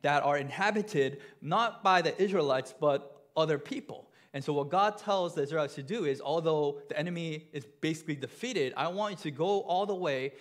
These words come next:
and drive them out from the land. As you are kind of, uh, giving this land to the people,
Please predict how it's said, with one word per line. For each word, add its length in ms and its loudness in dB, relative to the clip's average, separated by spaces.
and 120 -6
drive 380 0
them 260 -2
out 220 -2
from 140 -10
the 80 -8
land. 320 -8
As 260 -6
you 220 2
are 140 4
kind 180 0
of, 220 -2
uh, 140 -2
giving 340 2
this 220 -2
land 240 -2
to 80 -4
the 100 -2
people, 500 -6